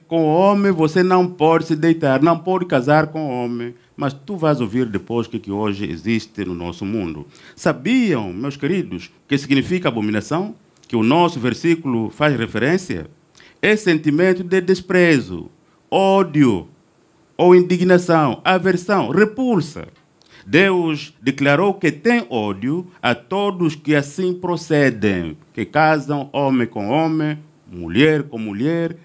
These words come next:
Deus tem ódio de vocês. Hoje, mulher com mulher se casam e fazem-no com muito gosto e na presença de todos, e são aprovadas por todos. Os governos declaram lícito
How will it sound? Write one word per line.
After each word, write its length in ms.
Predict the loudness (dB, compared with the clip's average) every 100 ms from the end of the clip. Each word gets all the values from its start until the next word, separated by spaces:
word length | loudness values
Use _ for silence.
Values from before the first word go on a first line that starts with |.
| -20
Deus 720 | -2 2 4 2 0 -4 -6
tem 440 | -4 -2 0 -4 -4
ódio 480 | 0 0 0 -2 0
de 140 | 0
vocês. 800 | 0 0 2 2 2 0 -8 -16 _ _ _ _ _ -20 -2
Hoje, 600 | 2 4 2 0 -2 -2 -2
mulher 500 | 2 6 6 6 2
com 120 | 0
mulher 460 | 0 4 4 4
se 160 | 2 -2
casam 680 | 2 4 4 2 -4 -6 -10 -12 -2
e 120 | -2
fazem-no 880 | 0 2 4 2 2 0 0 0 -2
com 180 | 2 0
muito 480 | 2 -2 -2 -2 -2
gosto 680 | 2 4 4 0 -6 -12 -12 -2
e 40 |
na 100 | 0
presença 500 | 2 0 2 2 2
de 140 | 2 0
todos, 680 | 2 4 4 0 -8 -12 -20 _ _ -8
e 40 |
são 220 | 0 2 4
aprovadas 1080 | 2 0 4 6 6 4 2 -6 -12 -16 _ -4
por 140 | -4
todos. 540 | 0 -2 -2 -6 -20 _ _ _ -12
Os 120 | -6
governos 520 | 0 4 6 4 2
declaram 600 | -2 -4 0 2 2 0 0
lícito 840 | 2 2 2 -2 -6 -6 -12